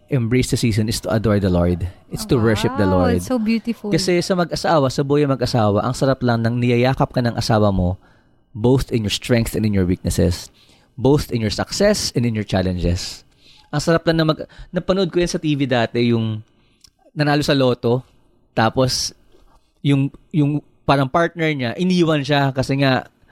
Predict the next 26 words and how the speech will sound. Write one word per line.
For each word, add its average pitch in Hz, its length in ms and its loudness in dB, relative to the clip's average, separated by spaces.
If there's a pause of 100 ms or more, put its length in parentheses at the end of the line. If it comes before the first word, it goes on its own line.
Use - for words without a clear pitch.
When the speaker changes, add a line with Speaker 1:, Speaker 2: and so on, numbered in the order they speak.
Speaker 1:
gusto 143 240 2
niyang 151 160 0
i-share. 135 320 0
Kasi - 180 -2
meron 202 140 -2
siya - 120 0
pinangakuan 185 520 0
na 165 80 2
waitress. 135 640 0 (320)
"Pag 208 160 -2
nanalo 226 320 2
ako, 226 160 0
hati 214 160 -6
tayo." 208 400 2
Kasi 147 400 -2 (200)
nag-share 135 240 0
sila 151 200 0
sa 143 40 2
number. 113 440 0 (240)
Eh, 180 120 -8
nanalo. 151 600 2 (1120)
Tapos 175 240 0
ang 196 80 -2
gusto 180 160 -2
nung 190 160 0
wife, 131 320 2